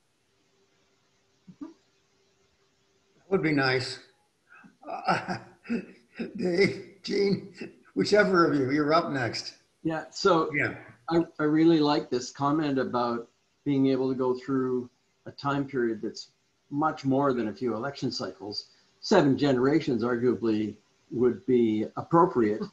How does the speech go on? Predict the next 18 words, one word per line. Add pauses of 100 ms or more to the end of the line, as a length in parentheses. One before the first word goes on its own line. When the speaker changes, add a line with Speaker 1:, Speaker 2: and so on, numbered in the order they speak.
Speaker 2:
<laughs>
but (280)
we
recently
had, (540)
uh,
an
approximately
thirty-year
contract
that
got
signed
with
the (580)
government
of
China,